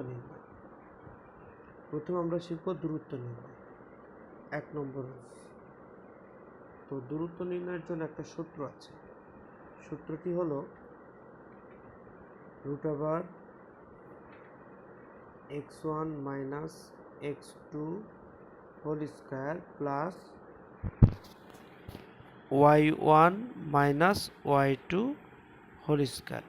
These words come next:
এটা দূরত্ব নির্ণয়ের সূত্র। তো আমরা যে কোনো দুইটা বিন্দুর দূরত্ব নির্ণয় করব, এ ও বি বিন্দুর দূরত্ব নির্ণয় করব আমরা। তাহলে আমরা যদি অঙ্কে চলে যাই সরাসরি, তাহলে এবি বিন্দু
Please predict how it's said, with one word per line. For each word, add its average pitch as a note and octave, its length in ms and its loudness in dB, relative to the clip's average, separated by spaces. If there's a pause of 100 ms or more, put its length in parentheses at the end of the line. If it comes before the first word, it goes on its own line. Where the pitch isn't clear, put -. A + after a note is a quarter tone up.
(100)
এটা D#3+ 120 6 (100)
দূরত্ব D#3+ 280 6 (120)
নির্ণয়ের C#3 320 6
সূত্র। - 260 6 (720)
তো - 120 -10
আমরা F3+ 140 12 (120)
যে F#3+ 160 12
কোনো G3+ 140 8 (100)
দুইটা F3 280 12
বিন্দুর D#3 320 12
দূরত্ব D3 240 10 (120)
নির্ণয় B2 340 -2
করব, - 160 -10 (340)
এ - 20 10 (120)
ও - 20 10 (160)
বি D3+ 100 6 (120)
বিন্দুর C#3 340 8
দূরত্ব C3 260 2 (120)
নির্ণয় B2 300 -2
করব - 140 -8 (100)
আমরা। - 160 -16 (1160)
তাহলে E3 240 10
আমরা E3 200 10
যদি E3+ 200 6
অঙ্কে D#3 160 4 (100)
চলে D#3+ 200 10
যাই C#3+ 220 10
সরাসরি, C#3+ 460 6 (720)
তাহলে C#3+ 420 10 (1040)
এবি D#3+ 300 6 (2500)
বিন্দু D#3 400 8